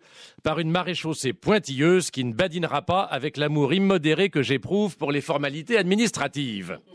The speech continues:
C'est vrai, quoi. Quand je pense au temps qu'il m'a fallu pour refaire ma carte d'identité et mon passeport, les files d'attente avec un numéro à la main dans les corridors sinistres d'une mairie d'arrondissement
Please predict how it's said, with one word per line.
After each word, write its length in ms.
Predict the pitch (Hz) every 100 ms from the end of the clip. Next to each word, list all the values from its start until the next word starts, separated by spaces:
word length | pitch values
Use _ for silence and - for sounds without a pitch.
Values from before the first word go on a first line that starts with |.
| -
C'est 180 | - 180
vrai, 280 | 185 247 208
quoi. 260 | 127 113 - _ _ - -
Quand 180 | - 285
je 80 | -
pense 280 | 269 240 262
au 140 | 285
temps 300 | - 156 127
qu'il 180 | - 233
m'a 140 | 240
fallu 340 | 185 262 262 247
pour 220 | 208 -
refaire 320 | 233 262 233
ma 100 | 214
carte 240 | - 240
d'identité 560 | 185 214 214 220 185 285
et 60 | 220
mon 160 | 214
passeport, 640 | 220 240 - 165 117 76 - _ _ - - -
les 180 | 180 220
files 300 | 175 269 262
d'attente 420 | 233 240 262 262
avec 280 | 220 180 196
un 60 | 202
numéro 440 | 214 214 214 220
à 80 | 208
la 120 | 202
main 200 | 208 233
dans 100 | 190
les 100 | 180
corridors 440 | 185 190 202 202
sinistres 500 | - 220 240 262 -
d'une 160 | 165 185
mairie 300 | 196 208 240
d'arrondissement 760 | 175 202 254 233 220 135 113